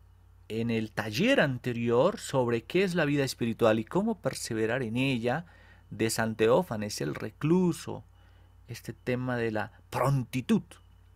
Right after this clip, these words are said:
Cuando Francisco de Asís se sentía impulsado a la oración, a menudo empezaba inmediatamente, donde estuviera, aunque fuera en mitad de una calle muy concurrida.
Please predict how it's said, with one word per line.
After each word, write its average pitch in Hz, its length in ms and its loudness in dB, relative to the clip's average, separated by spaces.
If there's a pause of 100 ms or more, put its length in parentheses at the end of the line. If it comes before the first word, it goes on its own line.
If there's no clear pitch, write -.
(560)
Cuando 165 280 10
Francisco 214 500 4
de 190 80 8
Asís 165 260 2
se 147 100 -4
sentía 131 280 0
impulsado 117 560 -2
a 101 60 0
la 131 80 4
oración, 110 500 -4
a 110 80 -8
menudo 170 340 -2
empezaba 117 400 -2
inmediatamente, 127 840 2 (160)
donde 160 300 10
estuviera, 160 840 8
aunque 123 280 0
fuera 185 320 2
en 156 160 0
mitad 160 380 6
de 135 160 2
una 160 280 -2
calle 165 300 4
muy 156 240 0
concurrida. 110 640 -4